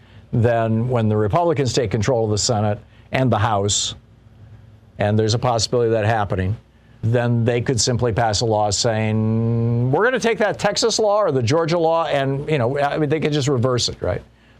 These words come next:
But let 'em try. Let 'em try. I'm willing to take the chance. I think the politics here are on our side. I think the, you know, what is right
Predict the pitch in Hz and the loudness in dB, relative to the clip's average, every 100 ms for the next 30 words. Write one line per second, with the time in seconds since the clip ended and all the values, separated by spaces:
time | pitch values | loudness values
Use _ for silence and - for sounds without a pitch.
0 | - - - 208 339 359 339 330 349 - | -20 -10 -2 0 2 0 0 -2 -2 -8
1 | _ _ _ _ _ _ - _ - 180 | _ _ _ _ _ _ -20 _ -2 0
2 | 233 254 247 120 123 170 202 214 208 180 | 0 -2 -2 -2 0 0 0 0 0 0
3 | 170 175 160 185 101 - - - - - | 0 -2 -4 -2 -4 -6 -10 -12 -20 -20
4 | - - - - - 143 196 175 120 156 | -20 -20 -20 -18 -2 0 0 -2 0 0
5 | 165 180 156 123 - 135 127 120 113 113 | 0 0 -2 -2 0 0 2 0 0 0
6 | 110 101 117 120 123 110 131 120 127 117 | 0 0 0 0 0 -2 -2 -2 0 0
7 | 113 117 131 110 127 139 120 95 92 127 | 0 0 0 2 2 0 0 0 0 0
8 | 175 | -2